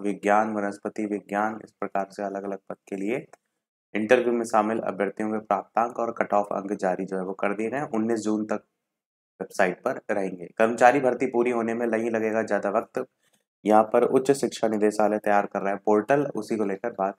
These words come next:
की गई है। अगली अपडेट, कानपुर ट्रांसफर नहीं करा सकते हैं सहायक अध्यापक।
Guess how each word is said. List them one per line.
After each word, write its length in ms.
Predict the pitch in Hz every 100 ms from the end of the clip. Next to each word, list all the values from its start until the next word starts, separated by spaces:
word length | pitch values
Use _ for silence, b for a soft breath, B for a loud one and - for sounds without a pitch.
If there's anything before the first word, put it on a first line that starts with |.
| -
की 80 | 95
गई 160 | 90
है। 120 | 90 - _ _ _ _ _ _ _ -
अगली 160 | 113 139
अपडेट, 300 | 135 147 139
कानपुर 380 | 120 120 131
ट्रांसफर 420 | 131 117 113 123 120
नहीं 220 | 107 113
करा 200 | 117 110
सकते 320 | 110 107 110
हैं 140 | 110
सहायक 460 | 110 104 101 107 -
अध्यापक। 540 | 104 95 98 131 131